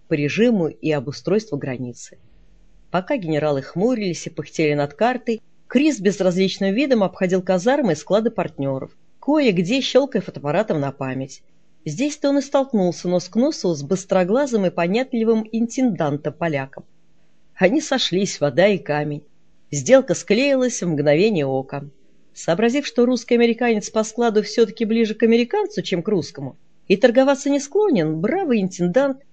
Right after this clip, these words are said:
ничтоже сумняшися, уступил ему три новеньких джипа, которые почему-то хранились не на казённом складе, а в частном гараже по соседству – за полпуда остродефицитного псковского копчёного сала,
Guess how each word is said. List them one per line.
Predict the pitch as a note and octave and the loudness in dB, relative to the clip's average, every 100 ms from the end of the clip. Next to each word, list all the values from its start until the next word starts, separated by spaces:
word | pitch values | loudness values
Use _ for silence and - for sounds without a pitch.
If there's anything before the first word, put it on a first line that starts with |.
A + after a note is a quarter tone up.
| - - | -20 -2
ничтоже | G#3+ B3 - D#4 F3+ | 0 0 0 -2 -2
сумняшися, | - D#3+ G3+ C4 - - A#3+ A3+ | -2 0 0 0 -4 -4 -2 -2
уступил | A3+ D#4 C4+ - - D4+ - A4 G#4+ - | -2 -4 -4 -4 -6 -6 4 4 4 2
ему | G#3+ F#3+ F3 | 0 2 0
три | F3+ G3 | 0 2
новеньких | F#3+ F#3+ F3 F#3+ A#3 A#3 | 4 4 2 0 -2 -2
джипа, | C4+ A4 A4 C#3+ - - - | 2 2 2 -6 -10 -20 -4
которые | G#3 G#3+ E3+ | 0 2 2
почему-то | G3 - A#3+ F#3 | 0 0 0 0
хранились | F3+ G#3 G#3+ F#3+ E3+ - | 0 2 4 4 2 2
не | G3 | 2
на | G3 F#3+ | 2 2
казённом | A3 A3 F#4 B3 | 0 0 0 0
складе, | - F3 C#3 B2+ - - - | -2 -4 -2 -4 -10 -16 -4
а | G#3+ | -4
в | G#3+ | 0
частном | G3 D3+ E3 | -2 0 0
гараже | D#3+ A3+ G3+ D#3 | 2 2 0 -4
по | E3 | -4
соседству – | B3+ B3 D3 - - - - - - | -4 -4 -6 -6 -12 -14 -18 -20 -12
за | E3+ B3+ | 0 0
полпуда | B3+ C4 A#3+ C4+ B3+ A3+ A3+ - | 4 2 2 0 4 4 2 4
остродефицитного | A3+ A3+ G#3+ G3 G3 A3 - A3 G#3 G3 | 2 4 2 2 -2 -2 -2 0 0 -2
псковского | G3 - A3+ F#3+ - F#3+ | -4 -2 0 0 -2 0
копчёного | G3 G3+ - A3 G#3+ | 0 -2 0 0 0
сала, | A3 D#4 F4 G3+ | 0 2 2 2